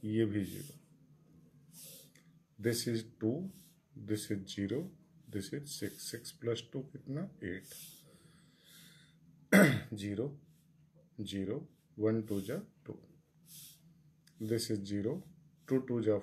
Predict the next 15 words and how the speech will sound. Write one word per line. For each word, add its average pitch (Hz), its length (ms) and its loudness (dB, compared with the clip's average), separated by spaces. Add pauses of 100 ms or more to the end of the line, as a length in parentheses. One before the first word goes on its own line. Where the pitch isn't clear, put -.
फ़ोर, 117 340 2 (320)
this 113 160 -6
is 113 220 -4
zero, 98 180 -4 (200)
four, 113 280 2 (1500)
this 117 320 2
is 107 160 -2
zero, 107 280 2 (920)
this 123 260 2
is 127 120 4 (180)
टू 151 80 2 (140)
वन 120 200 4
जा 104 140 6 (240)
टू 151 120 0 (180)
प्लस 104 320 0